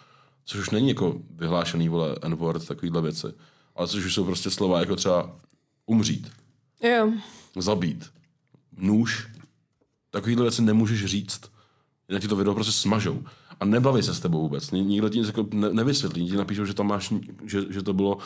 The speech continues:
Speaker 1: z nějakého trigger warning. A prostě tě smažou. A přijde mi to jako brutálně strašný zásah do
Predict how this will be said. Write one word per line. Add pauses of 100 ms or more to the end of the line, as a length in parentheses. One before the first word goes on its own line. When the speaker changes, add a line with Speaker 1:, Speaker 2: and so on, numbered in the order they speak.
(280)
Speaker 1:
z
nějakého
trigger
warning. (260)
A (340)
prostě
tě
smažou. (460)
A
přijde
mi
to
jako (120)
brutálně (680)
strašný
zásah
do